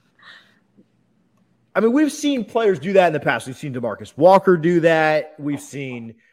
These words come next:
I mean, Timmy Jernigan did that well before you were here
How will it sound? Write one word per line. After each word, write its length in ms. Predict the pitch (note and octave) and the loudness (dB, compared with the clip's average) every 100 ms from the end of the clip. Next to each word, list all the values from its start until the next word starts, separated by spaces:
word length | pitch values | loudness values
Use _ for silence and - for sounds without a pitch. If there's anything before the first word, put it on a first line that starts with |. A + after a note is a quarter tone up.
| _ _ | _ _
I 120 | B2 A#2 | -10 -10
mean, 320 | G2+ F#2 E2 _ - C#3+ - | -10 -16 -20 _ -20 -18 -8
Timmy 220 | F3+ C3+ | -6 -6
Jernigan 520 | A2 F3 F#3+ F3+ F3+ | -4 -2 2 2 4
did 160 | F3 E3+ | 4 4
that 220 | F3 B2 | 4 2
well 320 | A2+ D3 F#3 | 2 4 6
before 380 | F#3+ E3+ F#3 F3+ | 4 0 -2 -2
you 200 | D#3+ F#3 | -2 -2
were 440 | F3+ F3+ E3+ D#3+ - _ _ _ _ _ | 0 0 -2 -6 -10 _ _ _ _ _
here 680 | - G3+ F#3+ G3 F#3+ F3 | -6 0 4 4 2 -2